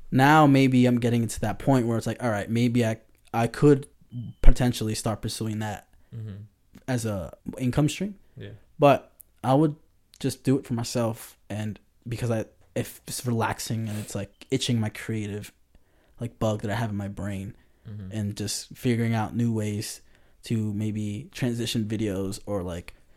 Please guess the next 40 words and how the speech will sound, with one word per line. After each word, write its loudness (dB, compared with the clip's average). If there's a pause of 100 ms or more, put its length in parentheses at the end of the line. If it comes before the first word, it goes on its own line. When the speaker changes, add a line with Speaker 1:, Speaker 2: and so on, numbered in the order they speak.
(220)
Speaker 1:
to -6 (600)
add -2
text -6
into -6
videos, -6
because -2
it's 0
like 0 (720)
you 2
type 0
in 4
text, -2
and -4
if -8
you -4
just -2
put 0
it 2
on -2
the -6
timeline, -4 (640)
it, -4 (800)
it 0
just -4
pops 0
up -2
randomly, -6
right? -10 (360)
And -4
it, -6 (120)
and -4
it, -4
when -2
it -4
goes -2
away, 0 (120)
it -10
just -10
disappears. -10 (400)
But -2